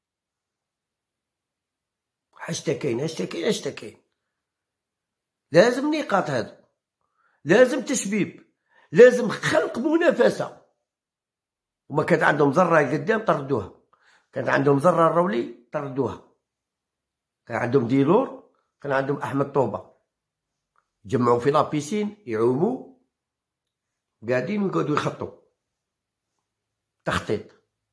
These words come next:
وقلت لكم عاودة ولات. وين تا عاودة ولات؟ قلت لكم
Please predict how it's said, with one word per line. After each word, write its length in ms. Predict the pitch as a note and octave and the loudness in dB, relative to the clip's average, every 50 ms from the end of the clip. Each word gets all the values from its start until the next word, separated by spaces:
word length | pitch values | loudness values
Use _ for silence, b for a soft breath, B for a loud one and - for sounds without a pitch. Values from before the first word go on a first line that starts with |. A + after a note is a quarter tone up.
| _ _ _ _ _ _ _ _ _ _ _ _ _ _ _ _ _ | _ _ _ _ _ _ _ _ _ _ _ _ _ _ _ _ _
وقلت 380 | A#2+ A2+ A#2 B2+ C3 - - A3+ | -10 -6 -4 -4 -4 -4 -4 -2
لكم 540 | G#3+ - - - - C4 B3+ B3 - - - | -2 -2 -2 -2 0 0 0 0 -2 -6 -8
عاودة 540 | - B2 C3+ D3 C#3 C3 D3 C#3+ - - C3 | -2 0 2 2 2 0 -4 -8 -8 -4 -2
ولات. 560 | C#3 C#3 B2+ C#3 D3+ F#3 E3+ C#3 - - - - - _ _ _ _ _ _ _ _ _ _ _ _ _ _ _ _ _ _ _ _ _ _ _ _ _ _ _ | -2 -2 0 0 2 2 2 2 2 -2 -8 -20 -20 _ _ _ _ _ _ _ _ _ _ _ _ _ _ _ _ _ _ _ _ _ _ _ _ _ _ _
وين 260 | C3 F3+ A3 B3 G#3 - | 2 4 4 4 4 4
تا 80 | G3+ | 2
عاودة 400 | F3 B2+ C3 C#3 C#3 C#3 B2+ C#3 - - | 2 4 4 2 2 0 -4 -8 -8 -8
ولات؟ 420 | C3+ B2 A#2 A2+ A2+ G2+ F#2 - _ B B B B B B | -8 -6 -6 -6 -8 -8 -10 -14 _ B B B B B B
قلت 220 | - B2 - - E3+ | -14 -12 -4 -2 -2
لكم 420 | - - - D3+ C3 A#2 - B | -2 0 0 0 2 0 -2 B